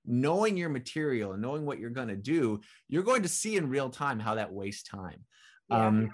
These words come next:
Speaker 1: so yeah, learn
Speaker 2: Time is
Speaker 1: editing.
Speaker 2: money. When you're on set, time is money.
Speaker 1: People don't really realize that, you know, when they, when, and, uh, when you're talking about doing free work versus paid work, and that's always this sort of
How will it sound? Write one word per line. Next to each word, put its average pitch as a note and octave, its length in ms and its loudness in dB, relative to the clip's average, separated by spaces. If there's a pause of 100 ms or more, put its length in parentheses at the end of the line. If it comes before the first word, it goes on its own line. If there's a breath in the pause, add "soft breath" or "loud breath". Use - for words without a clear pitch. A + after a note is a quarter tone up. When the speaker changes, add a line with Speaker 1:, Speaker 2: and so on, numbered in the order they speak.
(140)
Speaker 1:
so D3+ 200 4
yeah, D3 260 6 (160 loud breath)
learn F3 240 8
Speaker 2:
Time F3+ 160 8
is - 100 4
Speaker 1:
editing. F#2+ 220 0 (140)
Speaker 2:
money. F3+ 200 -14
When G3 140 -8
you're A#3 200 0
on A#3+ 140 -4
set, - 340 -2
time A3+ 480 -6
is F#3+ 360 -6
money. E3+ 380 -10 (180)
Speaker 1:
People A3 280 -4
don't G#3 200 2
really F#3 280 0
realize D3+ 640 -4
that, F#2 380 -6
you A#2+ 100 -2
know, A#2 120 0
when B2 140 0
they, B2 120 0
when, B2+ 220 0
and, A#2 460 -4
uh, G2+ 260 0 (680)
when D3 180 -2
you're C#3 80 0
talking F3 320 0
about B2 200 2
doing C3 260 0
free C3 300 0
work B2 280 0
versus A2+ 320 -6
paid A#2 260 -2
work, A#2+ 220 0
and F#2+ 100 -2
that's F#2 160 -6
always A2 360 0
this G2+ 180 -10
sort G2 180 -6
of E2+ 160 -12